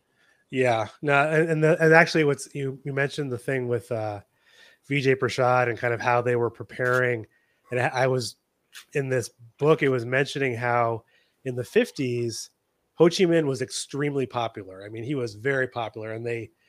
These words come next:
the U S prevented elections from happening. And I think it was nineteen fifty-four or no, uh, I'd have to look at the year. Um, as they do, you know, the, the Geneva Convention had already occurred. They said they're gonna have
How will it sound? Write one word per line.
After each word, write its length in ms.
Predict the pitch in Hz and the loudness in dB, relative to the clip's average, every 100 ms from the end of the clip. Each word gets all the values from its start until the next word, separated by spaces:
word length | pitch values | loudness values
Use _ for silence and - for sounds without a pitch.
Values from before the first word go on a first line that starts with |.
| _ _ | _ _
the 100 | 135 | -6
U 200 | 143 170 | 2 6
S 140 | 165 165 | 6 4
prevented 840 | 139 120 135 139 143 131 127 123 | -4 0 0 0 -2 0 -2 -6
elections 480 | 113 127 165 - 123 | -4 0 0 -2 -8
from 120 | 123 | -8
happening. 640 | 113 117 113 117 113 113 110 _ _ _ _ _ _ - | -6 -6 -6 -8 -8 -8 -12 _ _ _ _ _ _ -10
And 180 | 123 127 | -4 -2
I 60 | 123 | -2
think 180 | 208 | -2
it 40 | 262 | 0
was 140 | 170 | 2
nineteen 360 | 139 147 160 135 | 2 0 -2 -2
fifty-four 840 | 147 123 135 - 131 131 131 127 | 0 0 -6 -4 -2 0 0 0
or 140 | 110 123 | -2 -4
no, 80 | 131 | -4
uh, 760 | 127 131 131 131 123 _ - | -2 0 0 -4 -8 _ -14
I'd 80 | 120 | -10
have 140 | 117 - | -8 -10
to 80 | |
look 80 | 117 | -14
at 80 | 113 | -14
the 80 | 113 | -12
year. 280 | 113 110 - _ _ _ - | -10 -10 -12 _ _ _ -6
Um, 640 | 120 123 120 113 110 104 _ _ _ _ _ | -2 0 0 -4 -10 -18 _ _ _ _ _
as 200 | 143 143 | 4 4
they 140 | 135 139 | 6 4
do, 560 | 120 175 151 117 131 - 135 | 6 6 6 4 -2 -4 -8
you 80 | |
know, 320 | 117 110 120 120 | -6 -4 -4 -4
the, 280 | 127 120 - _ _ | -6 -6 -12 _ _
the 80 | 147 | -6
Geneva 340 | 139 151 156 | 0 4 4
Convention 720 | 160 151 139 143 139 139 147 | 4 4 2 2 0 -4 -4
had 180 | 143 131 | 0 2
already 260 | 131 135 139 | 4 4 2
occurred. 380 | 135 135 135 123 | 0 -2 -2 -2
They 80 | |
said 180 | 123 131 | -6 -6
they're 120 | 117 | -6
gonna 160 | 123 123 | -4 -4
have 300 | 127 127 | -4 -6